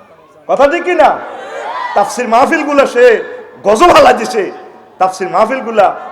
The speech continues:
পাঁচচল্লিশ মিনিট, পঞ্চাশ মিনিট পর্যন্ত সে বক্তৃতাতে মোবাইলে ব্যস্ত।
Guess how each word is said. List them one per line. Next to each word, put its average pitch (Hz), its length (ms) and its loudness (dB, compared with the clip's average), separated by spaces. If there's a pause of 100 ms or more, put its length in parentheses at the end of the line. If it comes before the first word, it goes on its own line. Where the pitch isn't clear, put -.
(120)
পাঁচচল্লিশ 254 520 -4
মিনিট, 214 340 -4
পঞ্চাশ 180 400 -6
মিনিট 285 240 -10
পর্যন্ত 190 320 -8
সে 180 160 -8
বক্তৃতাতে 160 500 -8
মোবাইলে 175 480 -4 (460)
ব্যস্ত। 226 500 0